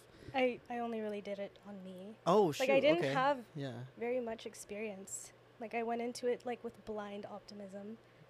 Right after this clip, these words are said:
Speaker 1: It's just like, "I could do it."
Speaker 2: Is
Speaker 1: Like
Speaker 2: that something you
Speaker 1: <laughs>
Speaker 2: look up videos to do and you just kinda figure it out as you go, or
Speaker 1: That,
Speaker 2: is it
Speaker 1: that and, like, there's just YouTubers that I just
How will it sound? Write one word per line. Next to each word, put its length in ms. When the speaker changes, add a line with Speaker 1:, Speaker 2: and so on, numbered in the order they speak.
Speaker 1:
It's 80
just 140
like, 100
"I 60
could 160
do 100
it." 240
Speaker 2:
Is 160
Speaker 1:
Like 80
Speaker 2:
that 100
something 340
you 160
Speaker 1:
<laughs> 160
Speaker 2:
look 280
up 200
videos 580
to 100
do 280
and 120
you 80
just 160
kinda 240
figure 200
it 60
out 200
as 200
you 140
go, 320
or 300
Speaker 1:
That, 260
Speaker 2:
is 80
it 80
Speaker 1:
that 280
and, 140
like, 240
there's 200
just 300
YouTubers 460
that 80
I 80
just 240